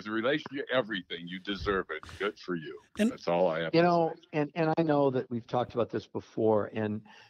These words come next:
Speaker 3: you know, I think I can certainly speak for both of us, including Scott. Our goal all along was we realized that we had something that potentially could change the world, change people's lives. When we hear a story like that, it's unbelievable.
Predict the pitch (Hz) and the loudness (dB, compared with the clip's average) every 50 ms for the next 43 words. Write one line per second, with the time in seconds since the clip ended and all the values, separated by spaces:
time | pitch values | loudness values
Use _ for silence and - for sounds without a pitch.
0 | _ _ - - 131 120 113 110 110 - - - 113 - - 139 131 123 - - | _ _ -4 0 4 6 6 6 4 2 -2 -6 -4 0 2 2 2 2 0 -6
1 | - - - 127 120 - 113 113 107 101 - - 131 131 123 104 - - - 120 | -12 -4 -2 -2 0 0 0 0 0 0 0 0 0 0 0 -2 0 2 2 2
2 | 107 - - - 107 95 98 107 104 95 107 92 92 95 - - 107 - - 110 | 2 2 2 0 2 4 6 4 4 4 2 -2 -4 -6 -6 -8 -10 -8 -6 -4
3 | 107 101 95 - - 113 104 101 95 98 - - 117 123 139 135 - 135 131 123 | -4 -4 -6 -4 -2 0 0 0 0 -2 -4 -2 -2 -2 -2 0 0 2 4 6
4 | 117 107 110 110 101 98 101 104 104 101 95 92 87 87 107 120 123 113 107 113 | 6 6 4 4 2 0 -2 -4 -6 -6 -8 -10 -10 -6 -2 -2 0 2 2 4
5 | 113 113 104 95 92 - 98 95 104 110 110 113 110 95 - - 107 95 - 104 | 4 4 2 0 -2 -6 -10 -8 -4 -2 0 0 -2 -2 -2 -4 -6 -6 -8 -10
6 | 98 95 - - 92 - 110 104 95 - - 98 - - 87 - - - 101 98 | -12 -12 -14 -16 -8 -6 -4 -4 -4 -4 -8 -10 -10 -10 -14 -8 -6 -4 -4 -4
7 | 92 87 92 87 104 117 117 117 117 - - - - - _ _ - 131 120 110 | -4 -6 -2 2 6 6 8 6 6 2 -4 -18 -20 -20 _ _ 0 2 2 2
8 | 98 - 113 107 - 92 90 98 104 98 95 - - 104 107 123 139 180 185 131 | 2 0 -2 -2 -2 -2 0 0 0 0 0 -4 -4 -2 0 2 2 4 2 2
9 | 101 - - - 123 113 110 101 95 95 - - 113 104 90 - 101 101 101 92 | 0 -2 0 2 4 4 4 4 2 0 0 0 0 0 0 -2 -2 -4 -2 -2
10 | 95 92 98 101 90 90 85 92 92 | -2 -2 0 -2 -2 -4 -6 -10 -12